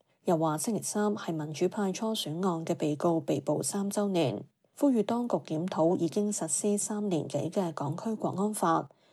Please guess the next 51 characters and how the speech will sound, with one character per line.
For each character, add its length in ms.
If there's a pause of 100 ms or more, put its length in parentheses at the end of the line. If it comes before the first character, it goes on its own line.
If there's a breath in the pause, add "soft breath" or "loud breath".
(120)
修 320
訂 320
或 120
者 160
廢 280
除 180 (140)
為 140
人 220
詬 220
病 260
嘅 220
條 160
文。 380 (560)
就 160
算 200
廿 180
三 320
條 220
仲 240
未 120
立 160
法， 380 (340 soft breath)
但 160
喺 160
港 260
區 180
國 220
安 160
法 220
之 220
下 200
嘅 160
香 200
港， 340 (360 soft breath)
針 260
對 220
廿 200
三 320
條 180
立 180
法 220
嘅 260
公 180
開 220
抗 260
議 160
聲 320
幾 280
乎 140
絕 160
跡。 380